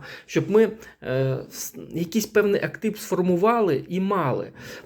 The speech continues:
Так, дійсно, ми можемо це робити і через інші інструменти, не через страховку, а страх-, е, можна робити програми не накопичувального характеру, а,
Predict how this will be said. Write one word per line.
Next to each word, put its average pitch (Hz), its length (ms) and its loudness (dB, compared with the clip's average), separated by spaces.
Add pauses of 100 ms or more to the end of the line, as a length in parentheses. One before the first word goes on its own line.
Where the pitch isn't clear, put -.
Так, 180 200 2
дійсно, 190 320 0
ми 185 180 4
можемо 226 360 2
це 180 160 -2
робити 180 360 0
і 143 120 -4
через 175 260 -2
інші 175 260 -6
інструменти, 147 580 -2
не 147 120 0
через 143 240 -2
страховку, 190 580 0 (320)
а 139 200 2
страх-, 202 420 -2
е, 160 120 6
можна 185 400 4
робити 165 360 0
програми 151 500 0
не 175 200 2
накопичувального 208 1000 0
характеру, 214 680 0
а, 147 180 -2